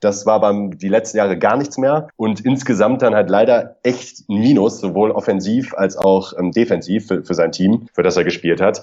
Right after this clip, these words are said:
Ähm, wird ihm aber halt eben nicht ganz gerecht, denn er hat halt, wie gesagt, eben schon wirklich tolle Performance, ist halt ein begnadeter Passgeber, ein, äh, wirklich herausragend guter Passgeber.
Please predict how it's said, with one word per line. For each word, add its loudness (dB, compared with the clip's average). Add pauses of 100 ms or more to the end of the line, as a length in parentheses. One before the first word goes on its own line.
(140)
Ähm, 0
wird -2
ihm 4
aber 4
halt 0
eben 2
nicht 0
ganz 0
gerecht, -2
denn -2
er 4
hat 0
halt, -2
wie -4
gesagt, 0
eben 0
schon 0
wirklich -4 (100)
tolle 2
Performance, -2
ist -10
halt 0
ein -4
begnadeter 0
Passgeber, 0
ein, -4
äh, -2
wirklich -6
herausragend 2
guter -4 (100)
Passgeber. -2